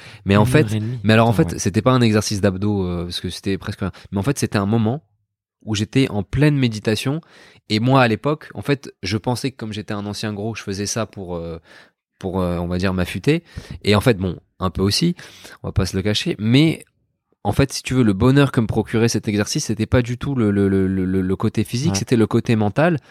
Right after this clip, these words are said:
Speaker 1: parce qu'en fait, c'était un moment où l'exercice était suffisamment simple et basique pour ne pas, euh, on va dire, euh, m'occuper le, le, l'esprit, euh, sur l'exercice. Et en fait, mon esprit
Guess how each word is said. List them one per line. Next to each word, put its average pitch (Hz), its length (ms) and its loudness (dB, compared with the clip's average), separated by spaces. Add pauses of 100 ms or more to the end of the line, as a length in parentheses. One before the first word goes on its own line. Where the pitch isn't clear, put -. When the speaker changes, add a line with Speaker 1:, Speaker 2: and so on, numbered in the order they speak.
(220)
Speaker 1:
parce 107 200 0
qu'en 117 120 2
fait, 131 160 0
c'était - 220 2
un 101 100 4
moment 110 400 2 (220)
où 104 80 -4
l'exercice 104 460 0
était 101 240 0
suffisamment 110 580 0
simple 107 340 0
et 98 40 4
basique 107 440 2 (280)
pour 98 220 -2
ne 101 100 6
pas, 113 420 6
euh, 95 60 4
on 92 80 2
va 92 100 2
dire, 98 200 2
euh, 90 220 2
m'occuper 101 440 2
le, 101 200 4
le, 90 120 0
l'esprit, 92 600 0
euh, 85 260 -2
sur 95 180 -4
l'exercice. 92 580 -4 (440)
Et 107 100 2
en 101 100 2
fait, - 340 0
mon 131 220 4
esprit 151 520 0